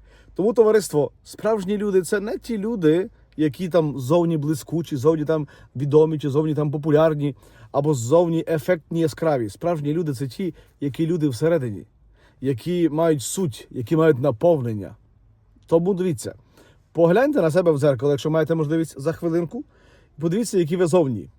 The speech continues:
Ну, як-, яка ваша зовнішність, як, як ви її презентуєте. І дайте собі відповідь: а які ви всередині? Чи хто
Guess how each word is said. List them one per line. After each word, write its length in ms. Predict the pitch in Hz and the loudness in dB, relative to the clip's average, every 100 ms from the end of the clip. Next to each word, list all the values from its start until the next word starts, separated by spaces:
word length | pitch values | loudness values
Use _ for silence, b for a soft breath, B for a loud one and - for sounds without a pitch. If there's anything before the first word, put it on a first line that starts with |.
| _ | _
Ну, 340 | 120 139 151 160 | -8 -6 -4 -6
як-, 380 | 147 147 151 | -6 -2 -2
яка 260 | 156 151 185 | 0 0 2
ваша 220 | 185 160 | 2 4
зовнішність, 440 | 151 151 131 117 131 | 4 2 -2 -2 -2
як, 160 | 156 | 0
як 200 | 160 165 | -2 0
ви 40 | 175 | -2
її 140 | 175 | -2
презентуєте. 760 | 156 147 156 156 170 127 110 104 b b b _ | -2 -2 -2 0 0 0 -4 -8 b b b _
І 300 | 180 196 196 156 | -4 -2 -2 0
дайте 320 | 175 196 185 | 0 2 -2
собі 180 | 156 170 | -2 -4
відповідь: 380 | 170 143 139 - | -4 -6 -8 -8
а 220 | 139 151 - _ _ | -4 -4 -4 _ _
які 400 | 156 143 - 185 | -4 -4 -4 -4
ви 180 | 160 165 | 0 0
всередині? 500 | 139 180 175 127 98 | 0 -4 -2 -4 -6
Чи 280 | - 143 127 b - | -4 -2 -2 b -18
хто 500 | - - 240 131 | -6 4 6 4